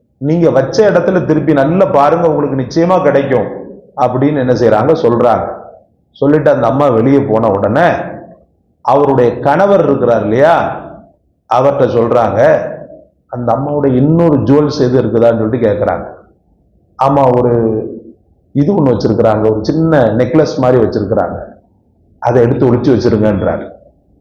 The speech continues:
அவர் என்ன செய்யறாரு, "அதை எடுத்து ஒளிச்சு வச்சிருங்க, அந்த அம்மா பார்க்காத இடமா வச்சிருங்க, வச்சுட்டு அதுக்கப்புறம் நடக்கிறத பாருங்க" அப்படி. அதே போல அவரும் என்ன செய்யறாருன்னு சொன்னா, ஒளிச்சு வச்சிடுறாரு.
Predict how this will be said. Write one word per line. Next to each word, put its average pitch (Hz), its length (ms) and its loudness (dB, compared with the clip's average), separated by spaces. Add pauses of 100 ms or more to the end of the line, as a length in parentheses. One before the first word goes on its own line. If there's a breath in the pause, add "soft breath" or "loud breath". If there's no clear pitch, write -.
(260)
அவர் 143 220 2
என்ன 147 40 2
செய்யறாரு, 131 520 0 (680)
"அதை 135 240 2
எடுத்து 139 360 2
ஒளிச்சு 143 200 0
வச்சிருங்க, 98 440 -4 (500)
அந்த 123 260 -2
அம்மா 160 640 0 (300)
பார்க்காத 190 840 2
இடமா 170 360 2
வச்சிருங்க, 110 460 -4 (920)
வச்சுட்டு 143 680 2 (140)
அதுக்கப்புறம் 135 500 0
நடக்கிறத 123 440 -2
பாருங்க" 98 340 0
அப்படி. - 200 -14 (1500)
அதே 156 320 2
போல 151 260 2
அவரும் 143 300 0
என்ன 131 40 -2
செய்யறாருன்னு 117 500 -2
சொன்னா, 113 240 -6
ஒளிச்சு 139 260 -4
வச்சிடுறாரு. 113 680 -2